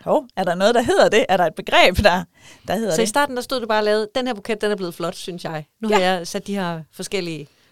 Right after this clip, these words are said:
Speaker 2: blomster sammen.
Speaker 1: Ja, lige
Speaker 2: Og den
Speaker 1: præcis.
Speaker 2: synes jeg er blevet flot."
Speaker 1: Lige præcis.
Speaker 2: Ja.
Speaker 1: Og så havde jeg lidt, øh, hjælp fra nogen. Øh, har en kammerat, hvis mor også, øh, har gjort meget i blomsterbinding.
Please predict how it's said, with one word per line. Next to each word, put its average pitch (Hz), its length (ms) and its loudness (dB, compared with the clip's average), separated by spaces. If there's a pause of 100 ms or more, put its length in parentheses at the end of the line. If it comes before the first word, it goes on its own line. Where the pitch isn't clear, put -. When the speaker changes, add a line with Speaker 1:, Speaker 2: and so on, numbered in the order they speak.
Speaker 2:
blomster 175 320 -4
sammen. 156 300 -8 (340)
Speaker 1:
Ja, 202 40 -6
lige 240 160 -2
Speaker 2:
Og - 40 -6
den - 0 -
Speaker 1:
præcis. 240 180 -4
Speaker 2:
synes 214 140 -6
jeg 190 60 -8
er - 20 -14
blevet 156 140 -14
flot." 147 180 -14 (180)
Speaker 1:
Lige 311 160 -4
præcis. 202 380 -6
Speaker 2:
Ja. 202 140 -12
Speaker 1:
Og 156 80 -14
så 240 120 -2
havde 269 220 2
jeg 226 80 4
lidt, 220 300 0
øh, 180 80 0
hjælp 175 340 -2
fra - 160 -6
nogen. 214 380 -2
Øh, 170 240 -6 (300)
har 185 100 -4
en 180 100 -6
kammerat, 185 400 -2
hvis 165 200 -4
mor 202 220 -2
også, 185 420 -4 (120)
øh, 170 260 -10
har 156 80 -12
gjort 175 240 -6
meget 190 280 -2
i 185 40 -4
blomsterbinding. 180 720 -6